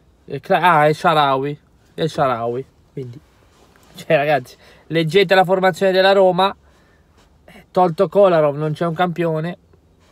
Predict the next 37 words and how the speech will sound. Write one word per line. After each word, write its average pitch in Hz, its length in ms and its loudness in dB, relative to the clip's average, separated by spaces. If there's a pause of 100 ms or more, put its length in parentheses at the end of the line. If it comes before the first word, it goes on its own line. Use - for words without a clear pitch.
(840)
che - 200 -8 (160)
anche 123 280 -12
Kolarov 127 500 0
comunque 123 320 -14
ormai 123 180 -10
c'ha 113 140 -14
la 110 80 -16
sua 123 140 -12
età, 120 300 -6
a 120 140 -12
me 143 140 -4
piace 127 200 -8
tantissimo, 120 680 -14
eh, 131 40 -14 (320)
però 123 160 -6
ormai 117 200 -8
c'ha 110 140 -12
la 107 60 -10
sua 160 140 -4
età, 156 340 -2 (680)
eh, - 560 -20
come 160 160 -2
fai 123 160 -2
a - 20 -2
vincere 117 240 -8
le 117 60 -6
partite? 117 420 -8 (400)
L'Udinese 160 420 -4
si 143 120 -8
deve 135 100 -4
salvare, 135 460 -2
poi 151 100 -2
adesso 160 220 -4
che 143 60 -10
hanno 131 140 -8
mandato 135 380 -8
via 143 380 -2